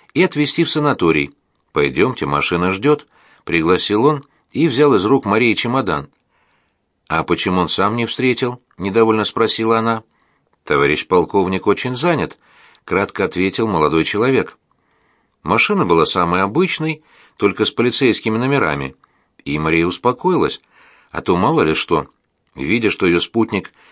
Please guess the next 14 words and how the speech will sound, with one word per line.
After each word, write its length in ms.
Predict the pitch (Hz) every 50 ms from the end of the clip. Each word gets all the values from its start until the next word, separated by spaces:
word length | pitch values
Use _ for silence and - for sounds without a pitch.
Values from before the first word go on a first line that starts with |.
| _ _
не 120 | - 80 92
расположен 580 | 101 98 - - - 104 107 101 87 98 95
к 20 | 82
беседе, 580 | 80 87 85 - - 131 151 156 143 151 147 - - _ _ _ -
она 200 | - 147 165 160
сама 280 | - - 92 95 107
вопросов 500 | 95 101 - - 113 113 - - 110 -
не 80 | 127 120
задавала 500 | 110 123 131 147 156 165 180 180 170 160
и 80 | 104
сидела 360 | 80 - 98 107 143 160 147 120
молча. 500 | 90 87 85 80 76 - - 85 80 - _ _ _ _ _ _ _ _
«Ну 400 | - - 69 73 76 87 98 110
вот, 320 | 107 90 80 73 73 -